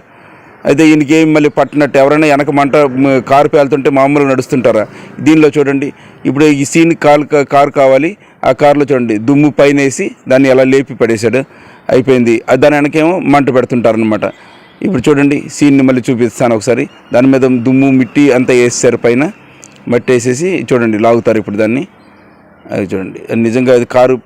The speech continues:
మ్, పేలిపోయి పడిపోయినట్టే ఉంటుంది. తర్వాత దాన్ని మంట విఎఫ్ఎక్స్ సహాయంతో ఆ మంటలు అవి సెట్ చేస్తారనమాట. ఇప్పుడు కారు అదే కానీ, ఏ, మ్, ఒకటే సిరీస్లో వెళ్ళాలి,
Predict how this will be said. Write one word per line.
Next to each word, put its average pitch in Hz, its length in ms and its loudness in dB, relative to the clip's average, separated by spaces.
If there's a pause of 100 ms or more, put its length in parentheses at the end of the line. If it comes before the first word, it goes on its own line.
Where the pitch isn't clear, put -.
మ్, 123 280 0 (120)
పేలిపోయి 135 340 2
పడిపోయినట్టే 123 540 0
ఉంటుంది. 101 380 -4 (140)
తర్వాత 123 360 2
దాన్ని 139 260 2
మంట 120 360 0
విఎఫ్ఎక్స్ 123 1000 0
సహాయంతో 120 580 0 (380)
ఆ 117 60 0
మంటలు 120 380 0
అవి 120 100 0
సెట్ 113 260 -4
చేస్తారనమాట. 98 520 -4 (480)
ఇప్పుడు 147 240 -2
కారు 170 280 2
అదే 165 240 2
కానీ, 170 440 0
ఏ, 147 240 2
మ్, 135 220 0
ఒకటే 131 500 0
సిరీస్లో 160 440 2
వెళ్ళాలి, 117 460 0